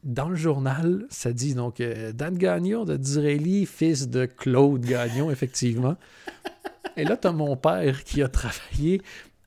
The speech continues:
dans la région aussi, énormément avec le communautaire. Qui... tout le monde voit c'est qui dans la région, mon père, tu vois.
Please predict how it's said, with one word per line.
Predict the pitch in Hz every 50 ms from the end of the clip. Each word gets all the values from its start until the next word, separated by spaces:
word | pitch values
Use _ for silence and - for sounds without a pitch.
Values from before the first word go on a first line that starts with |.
| - _ -
dans | 123 135 135
la | 135
région | 127 - 147 131 180 156 165 175 185 165
aussi, | 131 - - - 165 170 175 180 175 - 160 - _ _ _ _ - - _ _ _ - - 277 285 294 285 294 294
énormément | 285 285 262 240 226 220 214 220
avec | 214 202 190 -
le | 196 160
communautaire. | - 180 165 165 165 160 160 156 143 139 139 - - 170 175 -
Qui... | - 160 - _ _ - 220 - _ _ - -
tout | - 226
le | 214
monde | 208 214 214 208 190 180 185 185
voit | 147 131 170 170
c'est | - - 147
qui | 131 - 175 180 160
dans | 139 131
la | 131
région, | 127 131 127 - 143 139 135
mon | 127 120
père, | - 143 135 131 131
tu | 123
vois. | 120 120 120